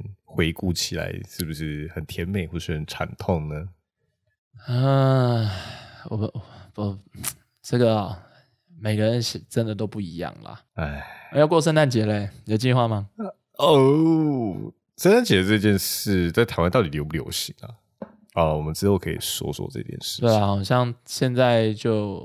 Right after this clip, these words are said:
Speaker 2: 我不知道啦，有朋友就很期待过圣诞节，虽然我没有到很期待或不期待，嗯，但，嗯。
Speaker 1: 敌耶稣，敌耶稣。<laughs> 你又不信耶稣，为什么要过圣诞节？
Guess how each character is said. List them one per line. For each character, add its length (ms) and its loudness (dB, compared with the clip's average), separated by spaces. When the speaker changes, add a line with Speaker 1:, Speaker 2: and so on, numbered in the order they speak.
Speaker 2:
我 140 -6
不 20 -2
知 80 4
道 120 8
啦， 260 0
有 100 0
朋 100 0
友 80 2
就 140 4
很 100 0
期 160 -4
待 120 0
过 120 -4
圣 160 -6
诞 140 -8
节， 160 -16
虽 140 4
然 80 6
我 100 6
没 140 2
有 60 6
到 180 4
很 260 -6
期 320 -6
待 260 0
或 140 0
不 140 -6
期 280 -10
待， 320 -8
嗯， 680 -4
但， 360 0
嗯。 340 0
Speaker 1:
敌 120 6
耶 160 8
稣， 260 4
敌 200 2
耶 120 8
稣。 240 2
<laughs> 720 -2
你 60 4
又 100 4
不 140 0
信 220 2
耶 100 6
稣， 280 2
为 140 6
什 200 2
么 80 6
要 80 8
过 200 2
圣 280 2
诞 200 2
节？ 400 0